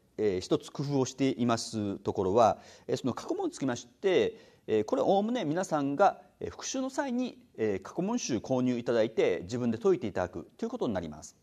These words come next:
えー、ただそこでちょっと、えー、難しいところが、えー、その過去問集は、えー、この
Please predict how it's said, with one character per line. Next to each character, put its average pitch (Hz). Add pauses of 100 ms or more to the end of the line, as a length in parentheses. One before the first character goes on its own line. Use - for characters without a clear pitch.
(720)
え -
ー、 -
た 269
だ 226
そ -
こ 339
で 339
ち -
ょ -
っ -
と、 117 (320)
え 113
ー、 110
難 123
し 143
い 110
と 98
こ 95
ろ 87
が、 104 (500)
え 92
ー、 87
そ -
の 101
過 -
去 240
問 311
集 110
は、 101 (260)
え 95
ー、 -
こ -
の 110